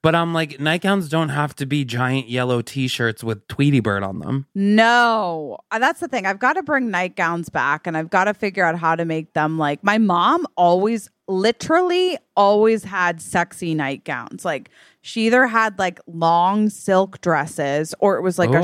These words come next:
Speaker 2: short silk dress. Like, whatever's happening, my mom always looks together when it comes to sleep attire.
Speaker 1: I
Speaker 2: Admire that.
Speaker 1: don't understand the point of sexy,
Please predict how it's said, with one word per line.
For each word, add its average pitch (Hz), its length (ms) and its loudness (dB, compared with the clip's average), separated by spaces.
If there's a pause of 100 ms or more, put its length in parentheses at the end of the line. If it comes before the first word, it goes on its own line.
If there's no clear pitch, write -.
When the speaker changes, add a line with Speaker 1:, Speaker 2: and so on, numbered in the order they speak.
(100)
Speaker 2:
short 196 400 0
silk - 340 -6
dress. - 520 -6 (480)
Like, 202 180 2
whatever's 226 380 2
happening, 262 760 -2
my 214 160 2
mom 247 400 2
always 208 460 2
looks 180 280 -4
together 165 500 -2
when 160 140 0
it 156 120 -6
comes 156 280 -4
to 151 100 -12
sleep 156 360 -8
attire. 117 640 -6 (520)
Speaker 1:
I 170 600 2 (880)
Speaker 2:
Admire 151 380 2
that. 131 240 -2 (600)
Speaker 1:
don't 147 300 2
understand 131 840 0
the 113 140 -4
point 110 360 -4
of 104 100 -6
sexy, 107 680 -4